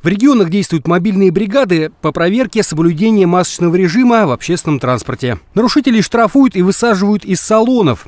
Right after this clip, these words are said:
Напоминаем, что все пассажиры метро, автобусов, троллейбусов, трамваев, маршруток и такси обязаны носить маски на протяжении всей поездки.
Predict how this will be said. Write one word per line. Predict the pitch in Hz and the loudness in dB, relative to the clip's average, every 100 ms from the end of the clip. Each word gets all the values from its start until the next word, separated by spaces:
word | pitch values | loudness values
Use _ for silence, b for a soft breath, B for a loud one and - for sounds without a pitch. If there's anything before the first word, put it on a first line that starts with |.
| - | -8
Напоминаем, | 117 160 175 214 233 180 | -6 0 0 2 2 0
что | - 143 | -2 -4
все | 214 | -2
пассажиры | 185 - 160 175 170 | -2 -2 0 0 2
метро, | 175 175 214 147 | 0 0 0 0
автобусов, | 117 - 208 143 - | -2 -4 -4 -4 -8
троллейбусов, | - 135 196 226 - 117 - | -4 -2 0 -2 -4 -6 -4
трамваев, | 139 139 214 214 - - | -2 0 0 0 -2 -6
маршруток | 135 147 - 226 175 - | -4 -4 -2 -4 -4 -6
и | |
такси | 139 156 - 262 - B B | -4 -4 0 0 0 B B
обязаны | 160 151 233 208 202 | -4 0 2 2 2
носить | 190 196 156 | 0 -2 -2
маски | 190 240 - | 0 0 -2
на | 190 | -4
протяжении | - - 135 170 185 151 | -4 -6 -4 0 2 0
всей | - 160 | 0 0
поездки. | 170 175 196 175 - 90 | 0 0 0 -2 -4 -12